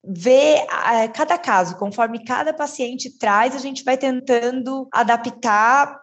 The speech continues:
essa queixa e todas as outras que ele tem.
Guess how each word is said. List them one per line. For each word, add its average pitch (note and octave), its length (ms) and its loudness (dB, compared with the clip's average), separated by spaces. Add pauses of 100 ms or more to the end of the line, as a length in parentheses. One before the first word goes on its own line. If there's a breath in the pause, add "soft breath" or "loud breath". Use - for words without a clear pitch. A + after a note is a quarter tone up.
essa C4 380 2
queixa C4 460 -2
e - 80 -16
todas B3+ 340 0
as C#4+ 140 4
outras B3+ 320 -6
que C#4+ 100 -4
ele C4+ 140 -2
tem. F3+ 400 -2